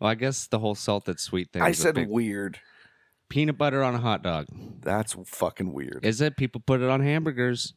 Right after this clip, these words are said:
Speaker 1: Think about it.
Speaker 2: It's a little step over the line, I think.
Speaker 1: No.
Speaker 2: <laughs>
Speaker 1: Or whipped cream on a hot dog.
Speaker 2: Jesus.
Speaker 1: I'm not even kidding. It's a true story. It's
Speaker 2: You
Speaker 1: true
Speaker 2: tried
Speaker 1: s-
Speaker 2: fluff?
Speaker 1: Yeah.
Speaker 2: Uh, you
Speaker 1: Have
Speaker 2: put that
Speaker 1: you?
Speaker 2: would you, yes.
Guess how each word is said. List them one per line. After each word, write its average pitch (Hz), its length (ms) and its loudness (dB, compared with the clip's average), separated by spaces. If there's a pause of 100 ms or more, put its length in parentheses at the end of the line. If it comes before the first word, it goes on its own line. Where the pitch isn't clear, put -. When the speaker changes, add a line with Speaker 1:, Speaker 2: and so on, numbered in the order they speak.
Speaker 1:
Think 90 180 -2
about 92 300 0
it. 87 100 -8 (560)
Speaker 2:
It's 98 160 -2
a 101 60 0
little 92 180 2
step - 320 2 (340)
over 98 220 2
the 85 100 -2
line, 76 320 -2
I 78 140 -2
think. - 240 -8
Speaker 1:
No. 85 220 -4 (240)
Speaker 2:
<laughs> - 260 -6
Speaker 1:
Or 110 140 4
whipped 107 260 -2
cream 95 280 -2
on 82 120 -2
a 80 40 -4
hot 78 200 -6
dog. 76 260 -6 (600)
Speaker 2:
Jesus. 151 1000 0
Speaker 1:
I'm 131 180 2
not 151 180 0
even 156 240 2
kidding. 151 520 0 (120)
It's 127 260 2
a 131 100 2
true 143 260 4
story. 131 520 2
It's 82 120 -2
Speaker 2:
You 165 60 0
Speaker 1:
true - 160 6
Speaker 2:
tried 170 60 8
Speaker 1:
s- 160 40 0
Speaker 2:
fluff? - 560 0 (640)
Speaker 1:
Yeah. 107 420 0
Speaker 2:
Uh, 90 420 -2
you - 60 -6
Speaker 1:
Have 92 120 2
Speaker 2:
put 98 140 4
that 143 100 8
Speaker 1:
you? 233 80 -2 (120)
Speaker 2:
would 110 160 0
you, 123 100 0
yes. 101 440 0